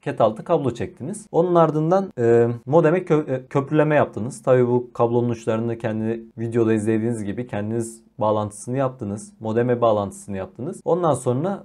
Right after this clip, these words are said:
modemin arayüzüne girip ayarlarını yaptık. Ayarlar zaten çok basit. Herhangi bir yaptığımız farklı bir şey yok. Çoğu modemde de bu şekilde bildiğim kadarıyla. Ondan sonra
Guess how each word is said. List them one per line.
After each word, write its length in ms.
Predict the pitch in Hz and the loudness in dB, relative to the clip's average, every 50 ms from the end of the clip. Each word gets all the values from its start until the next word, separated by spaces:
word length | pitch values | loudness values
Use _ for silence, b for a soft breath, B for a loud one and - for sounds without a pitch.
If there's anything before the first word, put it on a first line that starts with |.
| - _ | -14 _
modemin 480 | 143 151 160 147 147 165 175 170 170 170 | 0 2 2 2 2 2 2 0 -2 0
arayüzüne 480 | 160 139 135 160 160 143 131 123 113 110 | 2 4 4 4 4 4 0 -2 -2 -2
girip 220 | 123 139 208 - - | -2 -4 -6 -4 0
ayarlarını 500 | 147 147 156 156 156 151 139 139 131 117 | 2 4 4 6 6 4 4 4 2 0
yaptık. 480 | 107 101 92 - - _ 180 175 175 - _ | 0 0 -2 -4 -6 _ -8 -8 -8 -8 _
Ayarlar 400 | - 165 170 151 147 160 160 160 | 2 4 4 4 6 6 6 4
zaten 440 | 151 147 156 151 151 - 160 160 156 | 6 6 4 4 4 0 -4 -4 -2
çok 260 | - 165 156 160 - | -2 -2 -2 0 -2
basit. 380 | 107 101 - 139 135 - - | -4 -4 -4 -8 -12 -12 -12
Herhangi 420 | - 120 117 120 127 123 123 123 123 | -2 0 2 4 4 4 2 0 0
bir 240 | 123 123 131 127 - | 0 -2 -2 -2 -2
yaptığımız 480 | 123 117 110 110 - - 120 123 123 - | -2 -2 -2 -2 -2 -2 -2 -2 -2 0
farklı 340 | - 117 113 113 - 131 123 | 0 0 0 0 -2 -4 -4
bir 60 | 120 | -4
şey 220 | 117 - 139 131 | -4 -4 -2 2
yok. 260 | 127 120 113 120 117 - | 2 2 2 0 -2 2
Çoğu 160 | - 160 156 | 2 2 2
modemde 440 | 151 143 127 127 120 107 107 120 139 | 2 0 2 2 0 2 0 -2 -2
de 120 | 165 151 | -2 -4
bu 60 | 143 | -4
şekilde 400 | 131 - 131 120 - 98 98 95 | -4 -4 -4 -4 -2 -4 -4 -4
bildiğim 300 | 95 92 92 95 92 92 | -4 -8 -8 -10 -10 -10
kadarıyla. 500 | - 101 95 95 95 95 92 107 143 214 - - | -10 -6 -6 -4 -4 -4 -4 -6 -8 -10 -10 -4
Ondan 300 | - 151 170 190 190 170 | -2 0 0 2 2 0
sonra 460 | 165 170 147 135 143 165 196 202 196 | 0 0 -2 -4 -2 -2 -4 -6 -6